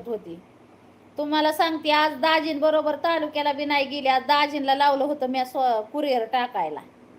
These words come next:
म्हणलं, "तुम्ही जावा, मला झंपर लय शिवायचं का-, काम आहे."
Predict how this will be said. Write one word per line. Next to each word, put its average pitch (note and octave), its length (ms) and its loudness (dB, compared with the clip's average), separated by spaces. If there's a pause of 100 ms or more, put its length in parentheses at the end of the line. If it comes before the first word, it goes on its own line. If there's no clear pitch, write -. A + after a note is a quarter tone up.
(460)
म्हणलं, D4 280 0
"तुम्ही D#4 320 0
जावा, D#4 440 4
मला D4+ 260 0
झंपर C#4 460 0
लय C#4 200 0
शिवायचं C#4 480 0
का-, A#3+ 300 2
काम B3+ 340 -2
आहे." B3+ 260 -2